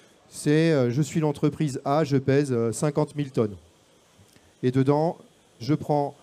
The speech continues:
l'impact de l'énergie, l'impact du transport, l'impact des emballages, l'impact, euh, de l'usage de mes produits.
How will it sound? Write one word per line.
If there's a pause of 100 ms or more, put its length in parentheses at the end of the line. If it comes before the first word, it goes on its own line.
(120)
l'impact
de
l'énergie,
l'impact
du
transport,
l'impact
des
emballages,
l'impact,
euh,
de
l'usage
de
mes
produits.